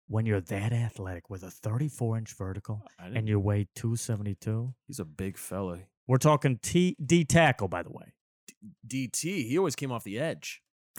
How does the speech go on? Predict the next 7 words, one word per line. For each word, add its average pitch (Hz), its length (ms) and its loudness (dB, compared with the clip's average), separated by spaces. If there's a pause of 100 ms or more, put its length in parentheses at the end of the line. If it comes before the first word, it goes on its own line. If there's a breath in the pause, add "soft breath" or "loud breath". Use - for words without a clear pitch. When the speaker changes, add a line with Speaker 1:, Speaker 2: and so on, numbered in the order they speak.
Speaker 1:
Oh, 127 200 8
my 101 160 2
bad. 87 320 -6 (300)
I 101 120 4
Speaker 2:
Yeah. 127 60 2
Speaker 1:
apologize. 95 600 2
Speaker 2:
Yeah, 143 260 2